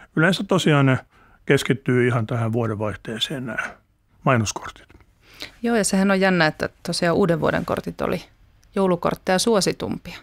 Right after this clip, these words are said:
Speaker 2: aluksi,
Speaker 1: Kyllä,
Speaker 2: että sit se
Speaker 1: kyllä.
Speaker 2: on sittemmin vähän vaihtunut toisinpäin, eikä nyt, tai toivotetaan samassa kortissa sitten sekä joulua että uutta vuotta.
Speaker 1: Kyllä.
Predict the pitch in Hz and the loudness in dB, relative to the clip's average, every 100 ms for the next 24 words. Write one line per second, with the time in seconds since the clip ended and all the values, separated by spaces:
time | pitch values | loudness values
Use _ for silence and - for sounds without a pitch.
0 | - - 160 180 185 143 135 - 190 170 | -12 -4 0 4 4 6 2 2 2 2
1 | 123 117 170 - 196 - 190 190 202 202 | 4 2 -2 -6 -8 -4 -2 -2 -2 -2
2 | 202 185 - 190 - 202 190 180 175 202 | -2 -2 -4 -4 -2 -4 -2 -4 -2 -2
3 | 175 170 170 - 175 - - - - _ | -2 -4 -6 -6 -6 -8 -16 -20 -20 _
4 | - - 180 - - - - 202 196 208 | -10 -8 -8 -12 -18 -6 0 2 2 0
5 | 226 226 233 196 170 - 160 - 196 - | 2 2 2 2 0 -4 -8 -6 -4 -4
6 | 196 - 190 - 185 190 185 180 190 185 | -6 -4 -6 -6 -8 -6 -4 -2 -2 0
7 | - 185 - 214 190 - 175 - - - | -2 -4 -2 -2 -2 -6 -10 -10 -14 -8
8 | - 127 101 | -2 -2 -2